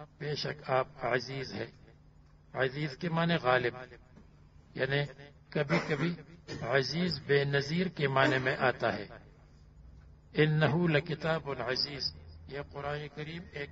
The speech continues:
بے نظیر کتاب ہے، بے مثال کتاب ہے۔ تو یہاں عزیز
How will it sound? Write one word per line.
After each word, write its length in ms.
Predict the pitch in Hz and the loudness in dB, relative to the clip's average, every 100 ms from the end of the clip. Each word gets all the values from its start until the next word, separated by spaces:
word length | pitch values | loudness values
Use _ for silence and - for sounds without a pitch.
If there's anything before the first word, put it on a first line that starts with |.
| - | -8
بے 160 | 135 139 | -8 -6
نظیر 360 | 139 135 175 160 | -4 -4 -4 -8
کتاب 380 | - - 120 113 | -8 0 0 0
ہے، 140 | - 101 - - - - - - - - | -4 -10 -12 -18 -18 -18 -18 -18 -16 -4
بے 160 | 135 | -2
مثال 420 | 135 139 165 160 147 | 0 -2 0 -2 -2
کتاب 360 | 123 - 117 - | -6 -4 -4 -6
ہے۔ 80 | - 117 - - - - - - | -12 -16 -18 -16 -14 -14 -14 -12
تو 100 | - | -2
یہاں 260 | 135 135 147 | 2 4 6
عزیز 340 | 135 135 165 | 6 4 0